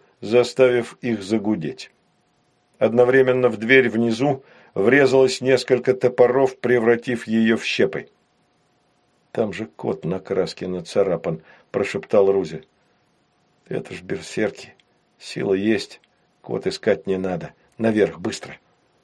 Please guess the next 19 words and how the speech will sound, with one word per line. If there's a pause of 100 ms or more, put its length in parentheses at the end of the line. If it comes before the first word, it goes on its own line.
(880)
Схватив
с
подоконника
стрелки
с
трубкой, (640)
Наста
бросилась
вверх
по
ступенькам. (500)
За
ней,
прижимая
к
груди
дракончика,
переваливался
Рузя.